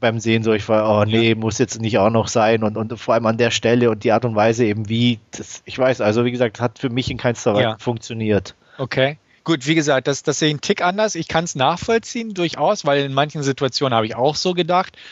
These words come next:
Speaker 2: Aber insgesamt, ja, also hat's mich jetzt nicht so gestört,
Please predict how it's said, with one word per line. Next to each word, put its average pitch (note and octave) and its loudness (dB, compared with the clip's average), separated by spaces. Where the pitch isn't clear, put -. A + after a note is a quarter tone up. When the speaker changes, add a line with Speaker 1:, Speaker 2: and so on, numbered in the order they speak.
Speaker 2:
Aber D3 4
insgesamt, D3 0
ja, A#2+ 2
also A2+ -4
hat's D3 -2
mich D3 -4
jetzt C#3+ -2
nicht C#3 -2
so C3+ -2
gestört, A2 0